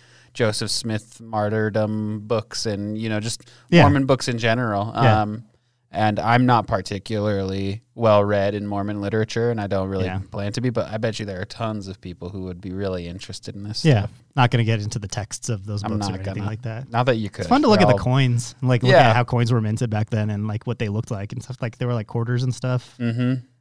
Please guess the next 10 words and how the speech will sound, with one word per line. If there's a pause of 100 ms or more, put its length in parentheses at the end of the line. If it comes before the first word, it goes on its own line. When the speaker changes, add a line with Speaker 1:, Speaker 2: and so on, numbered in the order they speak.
(200)
Speaker 2:
Um, (320)
but
it,
it
does
kinda (640)
show
you,
h-,
like,